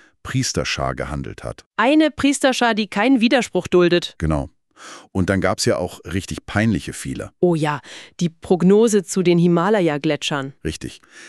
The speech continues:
Speaker 1: In einem Bericht stand, die würden bis zweitausendfünfunddreißig komplett verschwinden. Ein apokalyptisches Szenario, das einfach ein völliger Rechenfehler war. Oder auch das mangelnde Krisenmanagement bei der Stagnation der globalen Temperaturen.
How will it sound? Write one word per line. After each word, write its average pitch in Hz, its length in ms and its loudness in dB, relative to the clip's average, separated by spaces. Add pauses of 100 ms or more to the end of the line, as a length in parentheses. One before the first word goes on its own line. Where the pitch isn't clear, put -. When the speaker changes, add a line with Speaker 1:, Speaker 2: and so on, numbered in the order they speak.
(260)
Speaker 1:
In 98 100 0
einem 90 200 2
Bericht 107 320 -2
stand, 117 400 -2
die 92 100 0
würden 87 280 0
bis - 180 -4
zweitausendfünfunddreißig 85 1120 -2
komplett 87 340 -4
verschwinden. 85 560 -4 (480)
Ein 78 240 -2
apokalyptisches 92 840 -4
Szenario, 101 600 0
das 82 200 -4
einfach 80 360 -6
ein 82 160 -4
völliger 76 440 -4
Rechenfehler 65 580 -6
war. 53 200 -10 (760)
Oder 95 240 0
auch - 120 -10
das 69 180 -8
mangelnde 82 380 0
Krisenmanagement 90 960 -2
bei 80 100 0
der 69 120 -4
Stagnation 87 720 -2
der 82 120 -2
globalen 73 480 -4
Temperaturen. 78 640 -2